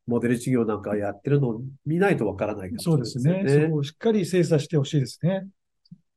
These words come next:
Speaker 1: なかなか難しい問題ですね。
Speaker 2: うん。
Speaker 1: あの、去年も、まあ、このことについて提言を出して、今年も提言を出したので、ぜひとも今の段階のものについても、
Speaker 2: うん。
Speaker 1: 少しこう、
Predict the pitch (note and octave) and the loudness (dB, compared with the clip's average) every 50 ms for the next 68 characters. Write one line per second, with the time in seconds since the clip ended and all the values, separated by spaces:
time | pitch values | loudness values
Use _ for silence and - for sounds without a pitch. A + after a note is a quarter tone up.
0 | _ _ _ _ _ - C3+ C3+ D#3 C#3+ C#3+ C#3 C#3 C#3 C3+ C3 C3+ - C3 B2 | _ _ _ _ _ -6 -2 2 4 4 4 6 6 6 4 4 4 2 0 0
1 | C3+ C3+ C#3 C3 C3+ - C#3+ C3+ C3+ C3 B2+ B2 B2 A#2+ A2+ A2+ A2+ - A2 G#2 | 2 2 2 2 2 2 4 4 6 4 4 6 4 4 4 2 -2 -4 -6 -6
2 | - - - - - - D#3+ D#3 D#3 D3+ D3+ D#3 D#3 D3+ D3+ D3+ - - - _ | -6 -8 -16 -20 -14 -12 -4 0 4 6 8 10 10 8 6 4 -2 -10 -20 _
3 | _ _ _ _ _ _ _ _ _ - B3 A#3 A3 F#3+ C#3+ A#2+ A2+ A2 G2+ G2 | _ _ _ _ _ _ _ _ _ 4 8 8 8 8 8 6 4 4 2 0
4 | - - _ _ - C#3 C3 A#2+ G2+ F#2 - - - - - C#3 B2+ B2 A#2 - | -4 -10 _ _ -4 0 0 0 0 -2 -8 -14 -20 -4 -2 0 0 0 0 -2
5 | C3+ - B2+ A#2+ G#2+ G#2 - A#2+ A2 - D#3+ D3+ - C#3 A#2+ A2+ A#2 A2 G#2+ G#2+ | -2 0 0 0 0 -2 -2 -2 0 0 0 0 0 0 0 0 0 -2 -2 0
6 | G#2 A2+ A2 - - _ D3 D3 C#3 A2+ - - - _ - C#3+ D#3 D#3 D3+ - | -2 -2 -4 -6 2 _ 6 8 8 6 4 0 -4 _ 0 2 4 4 4 4
7 | E3 D#3 D3 C#3+ C#3+ C#3+ C#3 C3+ C3 C3+ C3 B2+ C#3 C#3 C3+ - - B2 G#2 A2 | 4 6 6 6 8 8 8 8 8 8 6 6 6 4 4 2 0 -2 -2 -2
8 | A2 A2 C3 B2+ A#2+ A2 A#2 - _ - G#3+ G#3+ G#3 - E3+ C#3+ D3+ G#3+ B3+ B3+ | 0 2 4 4 4 4 2 -2 _ 4 4 4 6 4 4 6 8 8 8 8
9 | C4 G#3+ D#3 - C3+ B2+ B2 A#2 - - B2+ A#2+ A#2 B2 A#2 A#2+ C#3 E3 G3 F3+ | 8 6 6 6 6 6 4 4 2 2 2 2 2 2 0 0 2 2 2 2
10 | C#3 - - C#3+ C3 C3+ C3+ C3 C3 D#3 D#3 C#3 C#3 E3 - F3+ F3 D#3+ D3 C#3 | 2 2 2 2 2 4 4 6 8 8 8 8 6 2 0 2 2 2 2 2
11 | - - - - E3+ C#3+ C#3+ - C#3 C3 A#2+ A#2 G#2+ - - | 0 -4 -2 0 0 0 2 4 6 6 8 6 6 2 -4